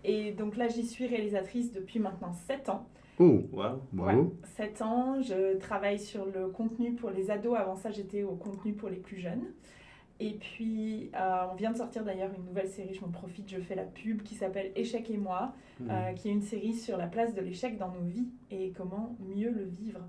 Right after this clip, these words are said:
Speaker 1: et l'accepter comme, euh, faisant partie, de toute façon, de la réalité de tout le monde. Et donc, en fait, moi, je suis à la base, euh, toujours, j'ai toujours été une férue de cinéma pour le voir, le regarder comme pour le faire.
Speaker 3: Oui.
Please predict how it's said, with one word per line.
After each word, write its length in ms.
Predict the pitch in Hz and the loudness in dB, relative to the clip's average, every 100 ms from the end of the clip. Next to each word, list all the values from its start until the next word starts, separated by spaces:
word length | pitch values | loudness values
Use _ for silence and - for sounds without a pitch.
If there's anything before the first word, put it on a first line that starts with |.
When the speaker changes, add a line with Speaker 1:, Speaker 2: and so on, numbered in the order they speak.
| - - - - | -14 -20 -20 -10
Speaker 1:
et 180 | 196 185 180 | -4 -4 -4
l'accepter 520 | 202 - 190 - 214 | -6 -8 -8 -8 -8
comme, 240 | 190 175 | -6 -6
euh, 440 | 170 - - - 180 | -6 -10 -16 -14 -6
faisant 180 | 208 | -4
partie, 380 | 208 208 - - | -4 -6 -8 -14
de 60 | - | -14
toute 140 | 185 | -10
façon, 260 | 175 175 196 | -10 -8 -8
de 300 | 196 175 170 | -8 -8 -8
la 80 | 175 | -8
réalité 380 | 170 175 170 190 | -4 -4 -2 -6
de 60 | |
tout 180 | - - | -6 -6
le 80 | 170 | -4
monde. 160 | 160 170 - - - - - - - | -4 -8 -10 -20 -20 -20 -20 -16 0
Et 120 | 233 | 4
donc, 220 | 240 254 | 4 4
en 100 | 247 | 4
fait, 180 | 240 311 | 2 2
moi, 120 | 269 262 | 2 4
je 140 | 247 | 2
suis 240 | 233 - 302 | 0 0 2
à 60 | |
la 80 | 240 | 2
base, 440 | 196 240 262 254 - | 4 4 4 0 -4
euh, 800 | 214 208 202 202 202 202 202 196 190 185 | -2 2 4 4 4 4 4 0 -2 -10
toujours, 300 | - 285 294 | -6 -2 -2
j'ai 120 | 233 - | -2 -6
toujours 280 | - 302 | -6 0
été 280 | 269 254 254 240 - | 2 0 -2 -4 -2
une 200 | 214 208 | -2 -2
férue 640 | - - - 277 269 294 | -6 -12 -6 -2 0 2
de 100 | 247 220 | 2 0
cinéma 800 | - 247 233 226 240 277 285 - - - | 0 2 4 4 2 2 -2 -8 -16 -4
pour 180 | 233 240 | 2 4
le 80 | |
voir, 320 | 233 240 247 233 214 - - | 6 4 4 0 -4 -8 -6
le 80 | 220 | -2
regarder 400 | 226 226 226 240 | 0 2 2 0
comme 180 | 240 220 | 0 -2
pour 140 | 220 | -2
le 80 | 202 | -4
faire. 300 | - 208 320 - - | -2 -4 -4 -6 -14
Speaker 3:
Oui. 60 | - | -8